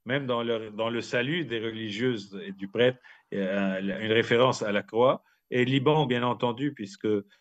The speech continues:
comme je l'ai dit, c'était un, un, un Libanais, euh, euh, fervent, euh, Libanais qui était, euh,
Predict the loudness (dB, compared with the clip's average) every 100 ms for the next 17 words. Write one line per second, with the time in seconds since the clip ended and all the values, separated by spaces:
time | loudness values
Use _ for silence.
0 | _ -8 -6 -2 -2 -2 -4 -4 -6 -2
1 | -2 -2 -4 -4 -2 0 -2 -2 -2 2
2 | 2 2 2 2 0 0 -4 _ _ _
3 | -10 -8 -8 -10 -16 _ -20 -18 0 0
4 | 2 2 0 -2 -4 -6 -10 -16 -14 -8
5 | -4 -2 0 -2 -4 -2 -2 0 0 2
6 | 2 0